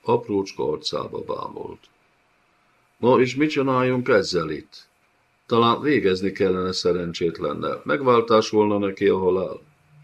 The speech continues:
A toronyőr, mintha értette volna a szavait, hevesen bólogatni kezdett óriási fejével.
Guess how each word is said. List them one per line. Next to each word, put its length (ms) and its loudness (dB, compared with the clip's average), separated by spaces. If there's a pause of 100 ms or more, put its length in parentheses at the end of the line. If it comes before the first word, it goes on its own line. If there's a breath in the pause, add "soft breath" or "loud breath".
(580)
A 120 -10
toronyőr, 800 0
mintha 340 0
értette 480 0
volna 320 -2
a 40 -2
szavait, 540 -2
hevesen 500 -2
bólogatni 640 -2
kezdett 460 -2
óriási 580 0
fejével. 680 -4